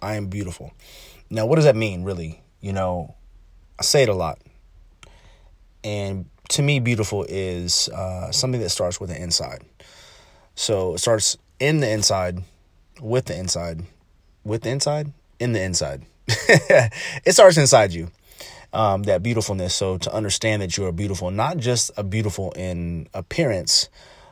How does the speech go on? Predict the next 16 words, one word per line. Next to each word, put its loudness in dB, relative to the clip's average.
but 0
in -6
a -4
beautiful -4
mind. -4
And -6
so 0
when -4
I 4
say 2
beautiful, -8
it 0
is -4
really 0
referring -2
to -6